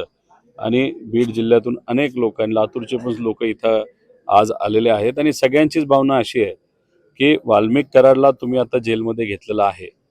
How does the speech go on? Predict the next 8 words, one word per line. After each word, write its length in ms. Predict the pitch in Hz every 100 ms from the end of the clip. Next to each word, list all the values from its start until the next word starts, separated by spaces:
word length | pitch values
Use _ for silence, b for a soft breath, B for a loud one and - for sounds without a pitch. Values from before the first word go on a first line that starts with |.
| _ _ -
चाटे 360 | 110 107 120
आणि 180 | 120 120
इतरही 320 | 110 101 117
जे 140 | 110 110
काही 320 | - 117 113
गुन्हेगार 600 | - 110 107 110 113 113
त्याच्यामध्ये 480 | 107 98 113 110 110
असतील, 340 | 104 - 95